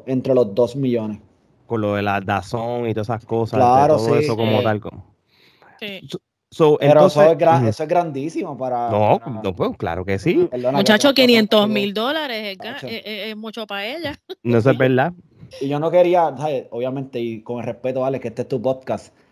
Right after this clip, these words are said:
Speaker 1: pero
Speaker 2: Ujú.
Speaker 1: quiero preguntarle a los muchachos, yo he tenido esta conversación backstage,
Speaker 2: Ajá.
Speaker 1: y hay mucha gente vieja escuela que, pues, quizás no respeta esto todavía, pero enton-, yo me pregunto, ¿en serio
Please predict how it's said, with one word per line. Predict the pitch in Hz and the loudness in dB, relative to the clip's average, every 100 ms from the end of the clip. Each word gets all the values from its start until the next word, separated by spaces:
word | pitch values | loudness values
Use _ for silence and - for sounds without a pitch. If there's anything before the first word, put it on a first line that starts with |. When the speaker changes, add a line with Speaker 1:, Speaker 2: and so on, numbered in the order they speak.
| _ _ _ | _ _ _
Speaker 1:
pero | 151 147 147 143 139 | 6 8 8 8 4
Speaker 2:
Ujú. | - | 2
Speaker 1:
quiero | 143 151 | 2 4
preguntarle | 160 175 156 160 | 4 2 2 2
a | 165 | 4
los | 160 | 2
muchachos, | 147 156 160 165 | -4 -4 -2 -2
yo | 127 | 0
he | |
tenido | 123 139 143 | -2 -4 -4
esta | 143 143 | -2 0
conversación | 135 143 135 135 135 139 127 | 0 0 -2 -4 -4 -2 -2
backstage, | 131 - - 98 - _ _ _ _ _ | -4 -4 -6 -6 -8 _ _ _ _ _
Speaker 2:
Ajá. | 120 120 107 92 - | 0 4 2 0 0
Speaker 1:
y | 139 | 4
hay | 131 | 6
mucha | 151 156 160 147 | 4 2 2 2
gente | 160 156 | 2 2
vieja | 151 147 | 4 4
escuela | 143 143 151 151 139 | 2 2 4 4 2
que, | 127 | -2
pues, | - 127 113 | -4 -10 -8
quizás | 113 117 | -6 -4
no | 120 135 | -2 0
respeta | 143 131 - 131 | 0 -2 0 0
esto | 131 131 | 0 0
todavía, | 127 123 120 127 117 107 _ _ _ _ | 2 2 4 2 0 -4 _ _ _ _
pero | 139 139 | 4 4
enton-, | 135 151 143 78 135 | 2 -2 -4 -4 2
yo | 156 | 4
me | 180 | 6
pregunto, | 180 170 143 131 117 101 95 _ _ _ _ _ _ _ _ _ _ _ _ | 6 4 2 -4 -6 -8 -12 _ _ _ _ _ _ _ _ _ _ _ _
¿en | - 110 | -8 -4
serio | 127 123 165 | 0 4 4